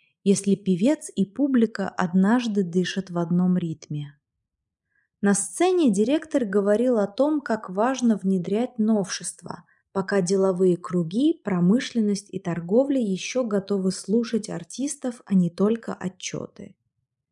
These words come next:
В зале смеялись над вывеской "Общество против тишины", приколотой кем-то на дверь репетиционной.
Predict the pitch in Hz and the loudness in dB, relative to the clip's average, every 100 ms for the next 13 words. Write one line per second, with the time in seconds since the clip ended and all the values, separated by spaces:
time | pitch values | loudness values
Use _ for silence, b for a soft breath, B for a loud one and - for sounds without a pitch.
0 | _ _ - 175 254 339 311 - 233 208 | _ _ -8 0 4 4 4 4 4 6
1 | 233 285 262 - 208 175 180 240 240 233 | 4 0 -2 2 2 4 2 2 2 -2
2 | - 247 233 - 262 - - 247 - 214 | -2 0 0 2 2 2 -8 -8 -4 -6
3 | 214 202 202 196 - 202 - 202 175 151 | -2 -2 -2 -6 -8 -6 -4 0 0 -2
4 | 151 - _ _ - 190 190 226 269 254 | -8 -14 _ _ -4 -4 0 0 2 0
5 | 202 190 - 202 190 180 175 165 165 208 | -4 -6 -4 -2 -2 -4 -6 -6 0 0
6 | 214 190 185 - - 175 - - 170 156 | 0 -6 -10 -8 -6 -6 -6 -4 -2 -2
7 | 151 143 147 | -4 -6 -12